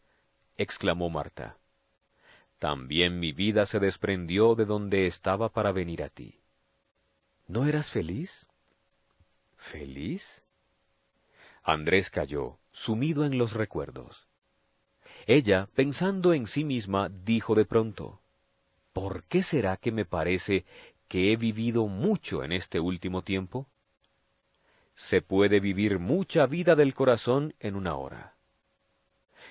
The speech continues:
"En una hora como esta", agregó ella,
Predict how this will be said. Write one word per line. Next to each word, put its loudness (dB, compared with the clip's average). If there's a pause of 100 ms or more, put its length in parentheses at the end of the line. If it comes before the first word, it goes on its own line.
"En 0
una 2
hora 6
como -6
esta", -4 (280)
agregó 2
ella, -2